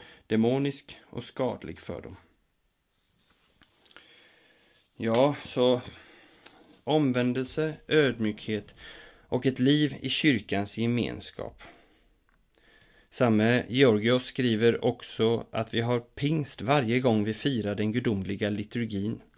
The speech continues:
då brödet och vinet blir Kristi kropp och blod genom den heliga andes nedstigande. Vi har pingst vid varje dop, då den heliga ande gör en människa till en Kristi medarvinge.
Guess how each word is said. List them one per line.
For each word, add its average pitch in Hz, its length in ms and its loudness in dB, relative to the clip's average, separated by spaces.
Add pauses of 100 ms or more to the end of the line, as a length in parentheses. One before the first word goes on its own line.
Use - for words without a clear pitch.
(140)
då 107 100 -4
brödet 120 480 0
och 120 140 -2
vinet 101 320 0
blir 101 140 -8
Kristi 123 500 -6
kropp 101 360 -6
och 107 60 -6
blod 95 320 -6 (260)
genom 117 300 4
den 117 120 4
heliga 117 380 2
andes 95 280 -2
nedstigande. 92 840 -6 (560)
Vi 110 120 0
har 127 80 4
pingst 131 480 4
vid 120 120 2
varje 120 360 4
dop, 113 340 0 (380)
då 135 100 2
den 139 160 8
heliga 123 340 4
ande 120 260 4
gör 113 180 4
en 123 140 4
människa 113 360 2
till 107 160 -2
en 107 100 0
Kristi 131 360 -4
medarvinge. 101 640 -2